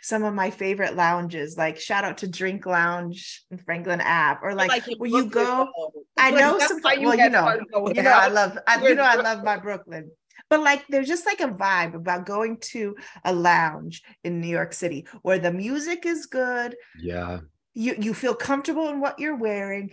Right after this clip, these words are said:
Speaker 1: There's a, it's a little, like, bunch of different types of folks. And there's, like, a little, you can start talking to someone.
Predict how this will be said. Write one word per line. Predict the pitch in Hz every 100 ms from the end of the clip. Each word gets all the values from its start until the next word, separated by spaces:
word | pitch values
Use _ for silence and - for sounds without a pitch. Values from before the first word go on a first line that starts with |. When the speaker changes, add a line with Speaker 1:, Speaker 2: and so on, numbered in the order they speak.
| - _ -
Speaker 1:
There's | 226 208
a, | 202 180 _ _
it's | 220 220
a |
little, | 226 254 262
like, | 262 240
bunch | 208 185 185 247 311
of | 294
different | 294 349 339
types | 339 339 -
of | 320
folks. | - 254 240 240 240 - - - - - _ - - _ -
And | 240
there's, | 247 233
like, | 233 226
a |
little, | 220 254 269
you |
can | 269 233
start | 302 233
talking | - 262 277 294
to | 262
someone. | 262 269 262 269 262 254 269